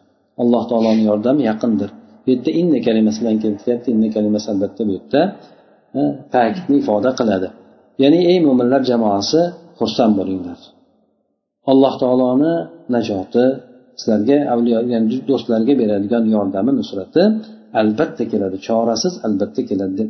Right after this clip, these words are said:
aytib o'tadi. Agar qaraydigan bo'lsak, nusrat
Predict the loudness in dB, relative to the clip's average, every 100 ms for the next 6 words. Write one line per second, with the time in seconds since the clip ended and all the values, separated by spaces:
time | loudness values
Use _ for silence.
0 | -6 -6 -6 -8 -10 -14 -16 _ _ _
1 | -2 0 2 0 0 2 2 2 4 4
2 | 2 -2 -4 -8 -20 _ _ -2 0 0
3 | -2